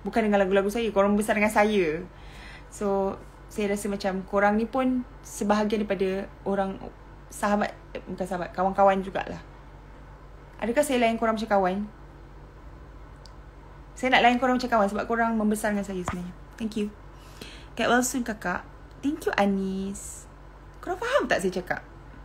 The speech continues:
Saya kadang pun tak faham apa saya cakap. <laughs> Sarah! Sarah, congrats, Sarah. Sarah baru lepas bersalin, kan? Nana macam tak fokus hari tu. Congratulations. Dah dua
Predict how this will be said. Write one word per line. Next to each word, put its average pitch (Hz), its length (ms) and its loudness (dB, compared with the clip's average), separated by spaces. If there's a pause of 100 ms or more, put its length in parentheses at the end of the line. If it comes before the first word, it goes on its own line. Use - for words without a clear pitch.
(420)
Saya 277 160 -2
kadang 302 180 -2
pun 392 80 -6
tak - 140 -4
faham 214 180 -2
apa 190 80 -6
saya 185 160 -6
cakap. 226 540 -2 (380)
<laughs> - 540 -2
Sarah! 415 920 12 (140)
Sarah, 294 320 8
congrats, 277 420 4
Sarah. 240 460 6
Sarah 254 240 0
baru 262 160 2
lepas 233 160 0
bersalin, 262 320 0
kan? 202 180 -2 (1600)
Nana 285 340 0
macam 277 400 0
tak - 180 -6
fokus 277 380 0
hari 202 160 2
tu. 160 240 -4 (1080)
Congratulations. 330 1200 0
Dah 214 120 4
dua 208 160 2